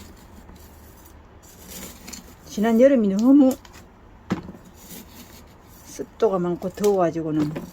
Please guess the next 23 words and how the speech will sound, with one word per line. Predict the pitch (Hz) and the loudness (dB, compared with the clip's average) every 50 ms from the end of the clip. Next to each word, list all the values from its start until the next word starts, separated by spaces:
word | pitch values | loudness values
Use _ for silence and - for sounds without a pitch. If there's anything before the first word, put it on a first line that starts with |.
| - - - - - - - - - - - - - - - - - - - - - - | -16 -16 -16 -18 -20 -20 -20 -20 -20 -20 -20 -20 -20 -20 -20 -20 -20 -20 -20 -20 -8 -4
뿌리 | 294 269 269 - | -2 -2 -2 0
뽑으면은 | 226 202 202 202 202 196 190 180 175 | 0 0 0 0 0 -2 -2 -4 -4
상한 | - - 214 220 220 233 233 | -6 -6 -6 -4 -4 -2 -2
아이들이 | 247 254 226 - 196 180 | 0 0 0 0 0 -2
너무 | 175 170 170 185 | -2 -2 -2 -4
많으니까 | 202 202 180 170 175 175 175 175 - - - 135 139 147 143 - - - - - - - - - - - - - - - - - - - - - - - - - - - - - - - - - - - - - | -4 -4 -2 -2 -2 -4 -4 -8 -8 -10 -10 -10 -10 -10 -14 -16 -16 -14 -8 -6 -6 -4 -2 -4 -4 -4 -8 -12 -14 -18 -20 -20 -20 -20 -20 -20 -20 -20 -20 -20 -20 -20 -20 -20 -20 -20 -20 -20 -20 -16 -12 -12
이 | 180 | -12
분갈이 | 170 - - 190 185 208 214 190 | -12 -10 -8 -2 0 0 0 0
너무 | 175 170 175 196 | 0 0 0 0
안, | 190 175 170 170 175 170 - - | 0 0 0 0 -2 -4 -6 -8
안 | - 190 190 | -8 -6 -6
해준 | 180 175 202 196 196 | -6 -4 -4 -4 -2
애가 | 196 180 175 165 | 0 0 0 -2
조금 | - 180 - 170 165 | -2 -6 -10 -10 -10
불안하기는 | 147 - 214 220 214 208 190 170 160 175 170 165 160 160 | -6 -4 -2 -2 -2 -2 -4 -4 -4 -4 -4 -4 -6 -6
해가지고는 | 170 165 165 165 175 156 151 151 156 147 143 - - - - - - - - - - - - - - - - - - - - - - | -4 -6 -4 -6 -6 -8 -8 -8 -8 -10 -12 -16 -20 -20 -20 -20 -20 -20 -20 -20 -20 -20 -20 -20 -20 -20 -20 -20 -20 -20 -16 -10 -6
미리 | 180 208 220 175 190 180 175 | -6 -4 -4 -4 -4 -2 0
예방 | 170 175 180 208 214 202 | 0 0 0 -2 -4 -4
차원에서 | - - 220 185 185 175 170 165 - - 208 214 | -6 -8 -6 -4 -4 -4 -6 -6 -6 -4 -4 -4
분갈이를 | 208 - - 175 175 196 196 180 175 | -4 -4 -4 -4 -2 -2 -2 -4 -6
한번 | 175 170 165 151 | -6 -8 -8 -10
해볼까 | 165 160 175 165 - - 160 | -8 -8 -8 -8 -8 -10 -10
합니다. | 160 156 156 156 - 151 | -8 -8 -10 -10 -12 -16